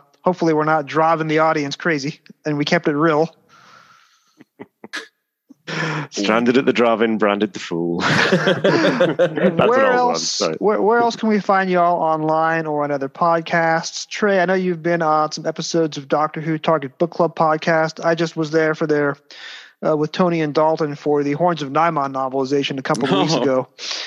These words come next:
Speaker 1: Where else can we see or hear you?
Speaker 3: Um, just on Facebook, and,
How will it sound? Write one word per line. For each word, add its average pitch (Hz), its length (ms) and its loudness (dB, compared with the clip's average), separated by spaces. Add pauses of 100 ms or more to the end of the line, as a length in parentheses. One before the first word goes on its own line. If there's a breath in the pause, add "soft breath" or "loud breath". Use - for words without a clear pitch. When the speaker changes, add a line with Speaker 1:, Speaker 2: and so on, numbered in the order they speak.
(200 loud breath)
Speaker 1:
Where 226 240 2
else 262 220 0
can 254 180 2
we 233 140 2
see 240 240 0
or 233 80 4
hear 226 160 4
you? 143 200 0 (960)
Speaker 3:
Um, 160 420 2 (160)
just - 540 -6 (220)
on 139 400 2
Facebook, 139 1000 -2
and, 113 880 -2